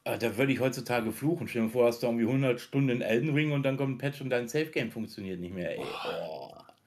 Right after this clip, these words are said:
Speaker 2: Ja, es gab ja,
Speaker 1: Shitstorm
Speaker 2: glaub ich,
Speaker 1: ever.
Speaker 2: es gab am Anfang ein paar Game-Breaking-Bugs, die dazu geführt haben, dass dein Safe-Game korrupt war oder so. Und es gibt online,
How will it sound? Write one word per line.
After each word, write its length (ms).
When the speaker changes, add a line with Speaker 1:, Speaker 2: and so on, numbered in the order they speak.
Speaker 2:
Ja, 80
es 120
gab 180
ja, 60
Speaker 1:
Shitstorm 240
Speaker 2:
glaub 20
ich, 100
Speaker 1:
ever. 300
Speaker 2:
es 80
gab 160
am 140
Anfang 320
ein 60
paar 180
Game-Breaking-Bugs, 1000
die 60
dazu 240
geführt 280
haben, 120
dass 120
dein 120
Safe-Game 520
korrupt 340
war 180
oder 160
so. 260
Und 100
es 80
gibt 160
online, 600